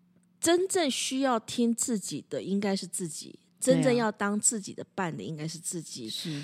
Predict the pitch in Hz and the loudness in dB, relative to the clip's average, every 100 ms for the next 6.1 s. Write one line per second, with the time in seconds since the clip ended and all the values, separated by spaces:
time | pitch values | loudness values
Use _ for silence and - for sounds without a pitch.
0 | - - 330 285 294 247 214 240 214 - | -2 4 4 4 0 0 2 2 2 0
1 | 190 - 226 - 143 - 214 175 156 170 | -2 0 -2 -2 -6 -4 -4 -4 -4 -4
2 | 175 196 160 143 - - 156 123 147 - | -2 -2 -2 -6 -12 -10 -8 -8 -8 -6
3 | 147 147 175 160 - 156 147 156 - _ | -6 -8 -8 -8 -8 -6 -6 -8 -12 _
4 | _ 220 240 202 - 208 165 165 147 120 | _ 0 2 0 0 -2 -2 -8 -8 -8
5 | 135 170 160 165 143 151 - - - - | -8 -10 -8 -8 -6 -6 -6 -6 -10 -12